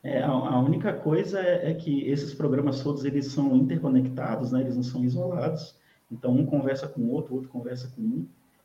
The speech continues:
Então, tá tudo, tá tudo muito bem estruturado e, e parabéns aí, cara. Tá, tá lindo de, de ver.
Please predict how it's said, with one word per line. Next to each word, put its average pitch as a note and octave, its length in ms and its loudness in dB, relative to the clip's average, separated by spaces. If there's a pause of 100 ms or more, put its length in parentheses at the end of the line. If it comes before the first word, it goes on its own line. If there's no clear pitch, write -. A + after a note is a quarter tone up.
(240)
Então, A#2 360 -10
tá B2 160 -4
tudo, B2+ 600 0
tá - 160 -2
tudo C3+ 380 2 (140)
muito C3 280 8
bem C#3 120 8
estruturado C3 600 4
e, C#3+ 500 4 (540)
e - 40 -10
parabéns B2+ 520 6
aí, A#2 100 4
cara. B2 200 -2
Tá, A#2+ 260 -4
tá B2+ 160 -4
lindo B2 300 6
de, A2 200 2
de A2 140 0
ver. G#2+ 320 -2